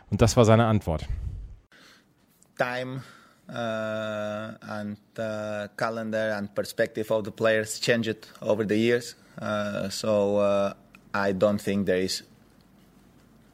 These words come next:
Speaker 2: a one perfect Davis Cup format.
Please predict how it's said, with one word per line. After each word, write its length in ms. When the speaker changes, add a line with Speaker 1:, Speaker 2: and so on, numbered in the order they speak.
Speaker 2:
a 80
one 360
perfect 640
Davis 340
Cup 180
format. 360